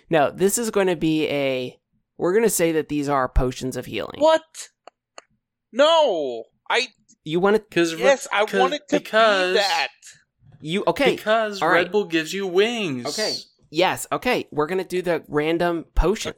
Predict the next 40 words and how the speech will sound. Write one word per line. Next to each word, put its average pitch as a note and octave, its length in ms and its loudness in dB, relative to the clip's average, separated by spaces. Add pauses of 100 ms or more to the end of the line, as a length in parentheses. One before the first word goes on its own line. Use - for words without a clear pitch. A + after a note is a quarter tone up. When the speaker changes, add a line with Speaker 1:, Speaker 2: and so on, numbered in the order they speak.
Speaker 2:
Okay, F3 180 0
Speaker 1:
All A#2 100 -6
right. G3+ 180 0
Speaker 2:
what G3+ 120 -2
is B3 460 -10
Speaker 1:
It's D3 120 -6
a D3 60 0
potion. E3 280 -2
Speaker 2:
what F#3+ 80 -6
is G#3+ 120 -8
the F#3+ 120 -2
power E3 420 0
juice? A2+ 360 -18
Do C#3 120 -8
I D3+ 60 -2
know F#3 120 -8
what G3 140 -10
that F3+ 160 -4
is? F#3+ 440 -12 (680)
Speaker 1:
What's - 200 -12
that? F3+ 240 -10
Speaker 2:
Power F3+ 400 -2
juice? G3 300 -16
Speaker 1:
It's F#3+ 140 -6
gonna F#3 160 2
be F3+ 100 0
another, E3 340 2 (260)
it's - 120 -6
gonna G3 160 2
be F#3 80 4
another E3 200 2
D D3 160 2
one D3+ 140 4
hundred C#3 240 0
roll, B2 140 -4
but B2 120 -6
from C#3 160 0
a B2+ 40 0
different B2 280 -4
table. A#2+ 400 -6